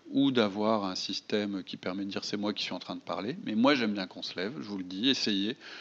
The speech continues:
Si vraiment ça vous plaît pas, bah, vous ne le ferez plus. Vous pouvez aussi avoir des exceptions, hein. Moi je connais, euh,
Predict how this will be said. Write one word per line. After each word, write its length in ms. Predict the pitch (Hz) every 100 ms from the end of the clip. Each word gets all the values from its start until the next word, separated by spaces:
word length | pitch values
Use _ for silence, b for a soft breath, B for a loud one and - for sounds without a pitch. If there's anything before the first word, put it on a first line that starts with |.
| -
Si 180 | -
vraiment 400 | 113 104 113 113 113
ça 140 | 110
vous 140 | 98
plaît 180 | 95 95
pas, 180 | - 117
bah, 160 | 98 90
vous 80 | 90 90 90 -
ne 60 |
le 60 | 95
ferez 200 | - -
plus. 300 | - 151 190 B B B B
Vous 60 | -
pouvez 180 | 98
aussi 180 | 90 -
avoir 140 | 98 87
des 180 | 92 98
exceptions, 460 | - - 175 180
hein. 60 | 123
Moi 140 | 110
je 80 | 104
connais, 240 | - 98
euh, 340 | 101 98 95